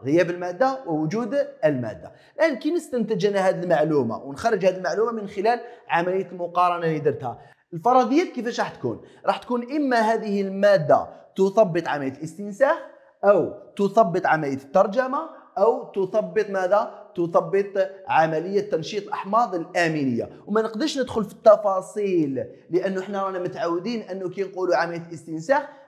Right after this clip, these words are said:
آه، نقولوا بأن المادة تؤثر على عمل أنزيم لايرين بوليميراز، كي نقولوا الترجمة نقولوا على العناصر الحيوية في عملية الترجمة كما الريبوزومات، كي نقولوا التنشيط نروحوا نتكلموا على، آه، أنزيم تنشيط الأحماض الأمينية.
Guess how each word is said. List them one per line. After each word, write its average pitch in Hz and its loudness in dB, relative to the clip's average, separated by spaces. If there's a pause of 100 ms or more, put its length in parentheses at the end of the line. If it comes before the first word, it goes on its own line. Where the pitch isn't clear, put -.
آه، 175 4
نقولوا 185 0
بأن 175 0
المادة 170 -2
تؤثر 165 -4
على 151 -2
عمل 151 -2
أنزيم 160 -6
لايرين 135 0
بوليميراز، 233 -4 (340)
كي 190 -4
نقولوا 180 4
الترجمة 185 0
نقولوا 190 -2
على 170 2
العناصر 165 -6 (220)
الحيوية 175 0
في 220 -2
عملية 180 -2
الترجمة 160 -4
كما 135 -4
الريبوزومات، 180 -2 (220)
كي 175 -4
نقولوا 160 0
التنشيط 156 -6 (220)
نروحوا 156 0
نتكلموا 156 -4
على، 156 0 (380)
آه، - -6
أنزيم 156 -4
تنشيط 165 -8
الأحماض 180 -4
الأمينية. 151 -2